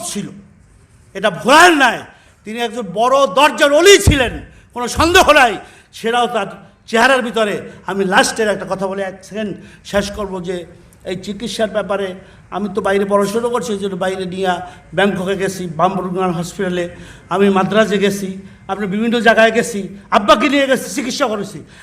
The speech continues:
আপনাদেরকে আমি আজকাল আল্লাহে বলতে পারি, এত বড় কিডনি নষ্ট হয়ে গেছে, বিভিন্ন ধরনের সমস্যা হয়েছে,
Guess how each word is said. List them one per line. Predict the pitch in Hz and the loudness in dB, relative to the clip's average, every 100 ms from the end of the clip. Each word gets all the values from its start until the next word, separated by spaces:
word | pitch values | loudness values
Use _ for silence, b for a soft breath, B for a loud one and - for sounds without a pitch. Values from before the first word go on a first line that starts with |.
| b | b
আপনাদেরকে | 196 - 294 302 277 285 | -4 -2 -2 0 2 4
আমি | 294 | 6
আজকাল | 294 - 320 302 | 6 4 6 8
আল্লাহে | 294 320 320 | 8 8 8
বলতে | 330 349 359 | 8 6 8
পারি, | 349 339 320 202 B B B | 6 6 4 0 B B B
এত | 240 285 311 | -4 -2 -4
বড় | 277 285 311 | 2 4 4
কিডনি | 311 - 294 262 320 | 2 -2 -6 -4 -2
নষ্ট | 302 311 - 302 | 2 2 2 0
হয়ে | 339 349 | 4 4
গেছে, | 330 294 302 254 185 B B B - 202 208 165 165 | 4 4 4 2 2 B B B -18 -4 -4 -4 -2
বিভিন্ন | 285 339 339 | 4 4 4
ধরনের | 285 269 320 311 | 4 6 6 4
সমস্যা | - 311 320 330 | 2 0 4 6
হয়েছে, | 330 311 277 | 4 4 0